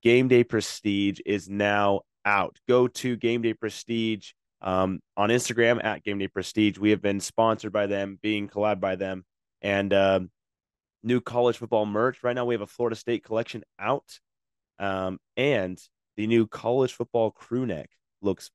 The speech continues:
very, very good. So, um, there's some other ones. I got, I got a few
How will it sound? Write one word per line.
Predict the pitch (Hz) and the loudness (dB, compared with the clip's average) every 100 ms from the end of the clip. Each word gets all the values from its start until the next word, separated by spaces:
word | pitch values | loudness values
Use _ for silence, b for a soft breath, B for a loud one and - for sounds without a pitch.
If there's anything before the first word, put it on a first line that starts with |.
| _ | _
very, | 87 98 127 127 | -2 2 4 4
very | 98 107 95 | 4 2 2
good. | 95 95 78 | 0 -2 -4
So, | - 92 90 82 _ _ _ _ | -2 0 2 -2 _ _ _ _
um, | 95 92 98 | -2 0 0
there's | 120 | 0
some | 120 | 2
other | 117 113 | 2 4
ones. | 113 110 | 2 2
I | 104 | 0
got, | 110 - | -2 -2
I | - | -4
got | 113 110 | 0 -2
a | |
few | - 113 110 107 | -2 -6 -4 -4